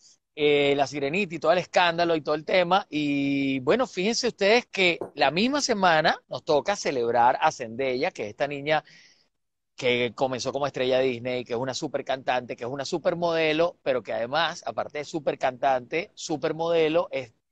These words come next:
diseñadora de modas al lado de Tommy Hilfiger, que ha estado en la Met Gala y tiene un super estilo espectacular y es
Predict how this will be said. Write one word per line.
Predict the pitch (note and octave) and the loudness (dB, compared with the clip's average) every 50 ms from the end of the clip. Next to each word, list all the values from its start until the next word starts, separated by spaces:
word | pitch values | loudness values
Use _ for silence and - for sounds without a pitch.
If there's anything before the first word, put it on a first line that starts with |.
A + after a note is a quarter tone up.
| _ | _
diseñadora | - D3 D#3+ C#3+ - C#3+ C3 B2+ A#2+ A#2+ B2+ C#3+ D#3+ E3+ | -12 -10 -10 -8 -6 -6 -4 -2 -2 0 2 4 6 4
de | D#3+ | 4
modas | D3+ D3+ D3 D3 D3 D#3 D#3+ D#3+ | 4 2 0 2 2 2 2 2
al | D3+ C3+ C3+ C3 | 0 -2 0 0
lado | C3 C#3+ D#3+ | 2 2 2
de | D3+ B2 | 0 0
Tommy | - C3+ C3+ D#3 D#3+ | -2 -4 -4 -4 -6
Hilfiger, | E3+ F3+ E3 - - G#3 G3 F3 D3 C#3 C#3 C#3 D#3+ _ _ _ _ _ _ _ _ _ _ _ _ | -8 -8 -10 -10 -8 -6 -4 -4 -2 -2 -2 -4 -6 _ _ _ _ _ _ _ _ _ _ _ _
que | - D#3 C#3+ C3 B2+ B2+ B2+ B2 B2 B2 B2 A#2+ A#2+ A#2 A#2 A2 G#2 G2 - _ _ _ _ _ _ _ _ _ _ | -4 -2 0 2 2 2 2 0 2 2 2 2 2 2 2 0 0 -2 -8 _ _ _ _ _ _ _ _ _ _
ha | - A#2 | -6 -6
estado | A#2+ - - D3+ D#3 | -2 4 4 6 6
en | D#3+ D#3 | 6 4
la | C#3 | 2
Met | C3+ C#3 C#3 B2+ | 0 -2 -6 -4
Gala | C3+ C#3+ D#3 D3 D3 C#3+ D3+ D3+ D#3 D#3 D3+ D3 - _ _ _ _ _ _ _ _ | 0 4 4 6 6 6 6 6 6 6 6 4 2 _ _ _ _ _ _ _ _
y | - C3 - | -14 -10 -8
tiene | C3 B2 C#3 | -6 -6 -6
un | D#3+ D3+ | -6 -6
super | - - F3+ C3+ - D3+ | -4 -2 -2 -2 -2 -4
estilo | B2 - - _ _ - E3 E3+ F3 E3+ E3+ E3+ E3+ E3+ E3 E3 E3 D#3+ _ _ _ _ _ _ _ _ _ _ | -6 -6 -8 _ _ -8 -6 -4 -2 0 2 4 4 6 6 6 4 2 _ _ _ _ _ _ _ _ _ _
espectacular | - B2 - - D#3+ C3 - - D3 B2 - - - D#3+ D#3 F3+ G#3 F#3+ F3 D#3+ D#3+ D#3+ F3 G3 - _ _ - | -14 -14 -12 -10 -10 -12 -8 -6 -6 -6 -4 -4 -2 0 4 6 6 8 8 8 6 6 2 -2 -6 _ _ -8
y | C#3+ C#3 C#3 | -4 -2 0
es | C3+ C3+ C#3 C3+ C3 - - | 2 2 2 0 -2 -8 -18